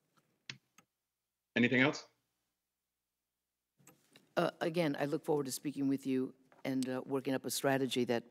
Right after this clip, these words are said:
Speaker 2: would, if you have a particular area that you believe we could do a better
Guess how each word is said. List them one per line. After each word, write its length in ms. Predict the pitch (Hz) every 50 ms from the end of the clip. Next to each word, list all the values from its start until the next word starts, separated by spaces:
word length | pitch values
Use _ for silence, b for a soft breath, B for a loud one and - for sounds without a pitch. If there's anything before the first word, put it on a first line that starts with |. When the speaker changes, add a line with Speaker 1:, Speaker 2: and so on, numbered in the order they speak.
| _ -
Speaker 2:
would, 120 | 120 123 - - _ _ _ _ _ _ _ _ _ -
if 120 | 131 -
you 80 | 147 131
have 120 | 131 127
a 40 | 120
particular 400 | 117 120 - 151 - - 123 135 -
area 460 | - 139 139 147 147 139 135 131 127
that 240 | 117 131 123 123 -
you 80 | - 127
believe 460 | 110 - 127 123 127 131 131 131 -
we 120 | 127 131
could 160 | 120 - 131 110
do 180 | - 127 120
a 60 | 123
better 300 | 110 107 123 117 120 117